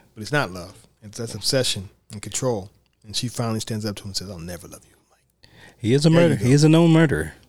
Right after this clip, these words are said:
Speaker 2: I'm just saying. He, <laughs> like, every time somebody is about to say something in opposition to him, he pulls out his little knife. <laughs>
Speaker 1: Like, right, even his crew, like, bam, knife to the throat. "What you got to say? What you got? Hmm?"
Speaker 2: You will get stabbed.
Speaker 1: Man.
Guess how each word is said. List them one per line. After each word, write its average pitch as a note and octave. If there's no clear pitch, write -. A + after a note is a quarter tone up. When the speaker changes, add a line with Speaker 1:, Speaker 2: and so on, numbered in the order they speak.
Speaker 2:
I'm G2+
just -
saying. G2+
He, C#3
<laughs> -
like, F3+
every D#3+
time D3+
somebody A#2+
is G#2
about G#2
to -
say G#2+
something G#2
in G#2
opposition G2+
to A#2
him, A2
he G2+
pulls A2+
out G2+
his G#2+
little G#2+
knife. G#2
<laughs> -
Speaker 1:
Like, G2+
right, B2
even A#3
his G#3
crew, G#3
like, A2+
bam, D3
knife C3+
to C3
the B2+
throat. G#2+
"What G2+
you A2+
got A#2
to A2+
say? A2
What G#2+
you B2
got? -
Hmm?" D3
Speaker 2:
You G#2+
will A#2
get E3
stabbed. G3+
Speaker 1:
Man. A2